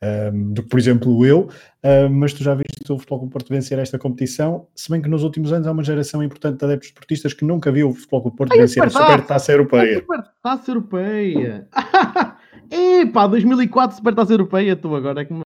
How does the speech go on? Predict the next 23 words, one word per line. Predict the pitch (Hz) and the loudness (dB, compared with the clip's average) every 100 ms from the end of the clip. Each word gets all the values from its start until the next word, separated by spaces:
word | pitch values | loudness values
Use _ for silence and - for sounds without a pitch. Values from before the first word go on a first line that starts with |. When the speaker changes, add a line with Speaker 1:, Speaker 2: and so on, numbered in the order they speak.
| - | -14
Speaker 2:
Isto | 123 - - | -16 -12 -4
curveball | 151 180 170 143 170 | -2 -2 -4 -6 -6
aí. | 151 127 _ | -10 -14 _
Muito | 214 233 | -10 -2
bem. | 135 | 0
Speaker 1:
Dois | 131 | 2
mil | 175 | 2
e | 135 | 2
três, | 147 196 | 2 0
dois | 175 | 0
mil | 165 | -2
e | 147 | -2
quatro | 170 175 | -2 -4
e | |
dois | 170 170 | -2 -2
mil | 180 | -2
e | |
onze. | 147 123 | 0 -2
São | 123 123 | -2 -2
três | 180 185 | 2 4
Speaker 2:
Muito | 302 359 | 2 2
Speaker 1:
Supertaças | - | -2
Speaker 2:
bem. | 127 | 0